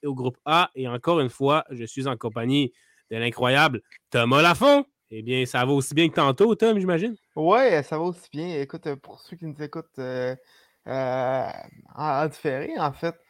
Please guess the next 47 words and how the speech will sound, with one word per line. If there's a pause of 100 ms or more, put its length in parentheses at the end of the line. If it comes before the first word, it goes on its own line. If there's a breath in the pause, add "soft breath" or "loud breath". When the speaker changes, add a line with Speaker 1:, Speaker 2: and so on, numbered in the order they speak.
(360 soft breath)
Speaker 2:
euh,
ben,
on
enregistre
les
deux,
les,
les
deux
épisodes,
groupe
A
et
groupe
B, (400 soft breath)
back
à
back. (360 soft breath)
Euh,
Speaker 1:
Exact.
Speaker 2:
donc,
euh,
c'est
ça,
euh,
grosse
soirée. (400 loud breath)
Euh,
malheureusement,
écoute,
pour
ce
groupe-là,
on
aurait
vraiment
aimé
avoir
Étienne, (400)
euh,
Étienne
Boutier
qui
fait
son
retour,
euh,